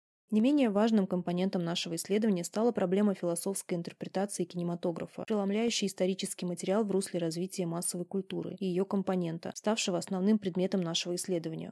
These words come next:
культуры экранной. Этот вопрос активнейшим образом рассматривается такими исследователями, как Делез, один из первых трактующих кинематограф в качестве особой философской категории, имеющей специфические коннотации, Куртов,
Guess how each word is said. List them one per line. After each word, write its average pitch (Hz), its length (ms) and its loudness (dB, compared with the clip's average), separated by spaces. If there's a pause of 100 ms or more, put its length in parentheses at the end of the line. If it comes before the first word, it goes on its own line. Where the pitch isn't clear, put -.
культуры 196 400 2
экранной. 165 480 -4 (720)
Этот 226 220 0
вопрос 269 500 4
активнейшим 208 640 4
образом 185 380 2
рассматривается 202 720 0
такими 202 360 2
исследователями, 180 760 -2
как 180 220 -4
Делез, 180 540 2
один 185 260 2
из 180 100 -2
первых 180 440 2
трактующих 196 540 2
кинематограф 180 560 0
в - 20 0
качестве 185 400 0
особой 175 320 0
философской 180 680 0
категории, 196 540 2
имеющей 175 420 2
специфические - 840 -2
коннотации, 175 760 -4 (480)
Куртов, 190 400 2